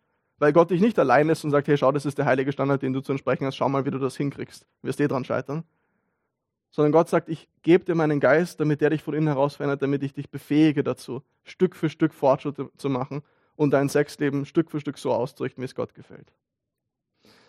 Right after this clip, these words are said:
Okay. Ich hab gesagt am Anfang, wir haben zwei Standards, die wir in diesem Text gesehen haben, wie wir unser Verhalten ausrichten sollen. Gefällt's Gott und geschieht's in Liebe. Wir Christen sind oft ziemlich gut darin, das Erste zu betonen, oder?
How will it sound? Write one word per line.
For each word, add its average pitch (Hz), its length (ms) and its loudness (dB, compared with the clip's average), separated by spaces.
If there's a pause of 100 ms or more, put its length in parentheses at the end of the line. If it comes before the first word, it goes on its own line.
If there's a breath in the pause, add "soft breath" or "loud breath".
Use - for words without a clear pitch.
(600 soft breath)
Okay. 143 260 -2 (1300)
Ich - 40 -20
hab 135 60 -4
gesagt 165 240 4
am 160 80 6
Anfang, 151 280 2
wir 147 120 6
haben 147 160 0
zwei 135 200 4
Standards, 131 680 -2 (800)
die 139 80 0
wir 139 60 2
in 135 40 4
diesem 135 180 0
Text 131 220 -2
gesehen 143 160 0
haben, 139 80 0
wie 135 140 2
wir 135 60 0
unser 135 180 -2
Verhalten 127 320 -4
ausrichten 143 380 -12
sollen. 131 260 -12
Gefällt's 135 400 0
Gott 175 320 2 (320)
und 147 120 -6
geschieht's 143 360 0
in 131 80 -2
Liebe. 123 340 -8 (1400)
Wir 151 100 -2
Christen 214 340 -2
sind 185 140 4
oft 165 180 0
ziemlich 202 240 0
gut 208 220 -2
darin, 175 100 4
das 156 100 -2
Erste 147 320 2
zu 135 120 -12
betonen, 123 400 -4
oder? 165 280 -2